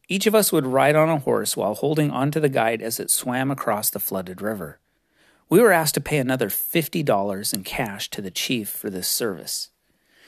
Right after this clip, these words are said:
I scowled back at Karavi, incredulous. I already, al-, I had already paid for this tour,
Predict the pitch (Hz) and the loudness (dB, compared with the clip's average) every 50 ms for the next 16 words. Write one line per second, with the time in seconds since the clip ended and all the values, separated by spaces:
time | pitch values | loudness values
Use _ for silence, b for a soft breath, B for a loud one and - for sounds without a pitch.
0 | b b b b b b b _ - 123 - - - - - - 214 170 143 131 | b b b b b b b _ -6 -2 -2 0 0 0 -2 -2 -2 -2 0 -2
1 | 123 120 120 - 104 - - - 117 104 98 98 95 92 90 85 85 - _ _ | -2 -2 -4 -8 -12 -12 -6 -4 -2 0 0 0 -2 -4 -8 -14 -16 -20 _ _
2 | - 139 139 139 - - 214 226 185 151 131 85 73 76 - - - - - _ | -8 -8 -6 -6 -6 -4 -4 -4 -2 -4 -6 -8 -8 -8 -8 -8 -8 -10 -12 _
3 | _ _ _ _ _ _ _ _ _ - _ _ - 208 247 254 214 165 143 - | _ _ _ _ _ _ _ _ _ -20 _ _ 0 2 4 4 4 2 0 -6
4 | - - - 220 254 254 - - 180 180 165 156 - - 160 165 196 196 190 190 | -10 -6 -4 -2 -2 -2 -4 -4 -4 -2 0 0 -2 0 -2 -2 0 0 0 0
5 | 185 - - - - 151 156 147 - - 160 139 135 - - - - 165 143 120 | -2 -4 -6 -4 0 0 2 2 2 0 0 2 2 2 2 2 2 2 2 0
6 | 107 - | -2 -4